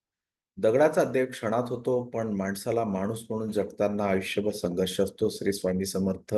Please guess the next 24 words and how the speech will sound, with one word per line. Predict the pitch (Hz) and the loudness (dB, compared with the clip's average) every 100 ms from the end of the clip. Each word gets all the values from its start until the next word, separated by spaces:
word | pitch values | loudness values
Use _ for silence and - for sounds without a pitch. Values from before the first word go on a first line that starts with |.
| 139 - - | 2 0 -8
अक्कलकोट. | 107 - 98 - 139 - - _ _ _ _ _ _ _ _ | -6 2 2 4 2 2 -8 _ _ _ _ _ _ _ _
पंचांग, | 123 123 123 160 165 | 6 8 8 6 6
पंचांग | 135 120 120 143 | 6 6 6 4
म्हणजे | 143 135 | 4 2
वार, | 120 107 | 4 4
तिथी, | 117 123 123 | 0 -6 -6
नक्षत्र, | 110 - 117 120 | -6 -6 -8 -4
योग | 113 110 107 | 0 0 0
व | |
करण, | 104 98 87 90 | -2 0 0 0
सूर्योदय, | 90 - 107 104 104 | -4 0 4 4 4
सूर्यास्त, | - 95 101 123 - | 2 2 2 0 -4
चंद्रोदय, | 131 98 95 98 98 | -4 -2 0 2 0
चंद्रास्त | 98 90 90 101 117 - - | -2 -2 -2 -2 -2 -4 -2
याबाबत | 107 92 90 90 98 - 95 | 0 0 -2 -2 -4 -6 -8
माहिती | 85 85 85 113 | -6 -6 -2 -2
व | 107 | -2
तसेच | 95 113 98 | -2 -2 -2
इतर | 87 | -2
गोष्टींबाबत | 98 98 - 95 90 - 82 85 | -2 -2 -4 -4 -4 -4 -8 -10
माहिती | 87 87 117 | -10 -8 -8
पंचांगात | 120 101 90 92 92 | -4 -6 -4 -4 -4
दिलेली | 87 87 90 92 | -6 -8 -6 -8
असते. | 90 - | -6 0